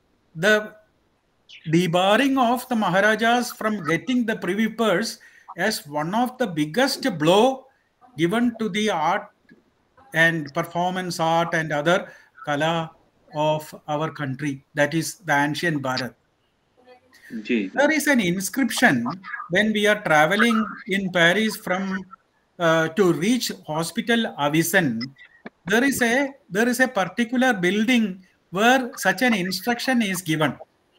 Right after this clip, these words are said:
Speaker 1: What is the instruction? I-, with the instruction only, the country is getting fabricated. With instruction.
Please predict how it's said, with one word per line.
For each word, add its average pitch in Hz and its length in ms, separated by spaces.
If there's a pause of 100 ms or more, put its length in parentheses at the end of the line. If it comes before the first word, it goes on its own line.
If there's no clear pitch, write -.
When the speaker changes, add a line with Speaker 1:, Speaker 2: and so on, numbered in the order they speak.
(360)
Speaker 1:
What 190 260
is 247 160
the 254 180
instruction? 202 720 (1000)
I-, 226 240
with 247 220
the 269 140
instruction 285 800
only, 247 720 (160)
the 214 100
country 220 640
is 214 500 (720)
getting 175 440
fabricated. 156 720 (640)
With 202 180
instruction. 175 720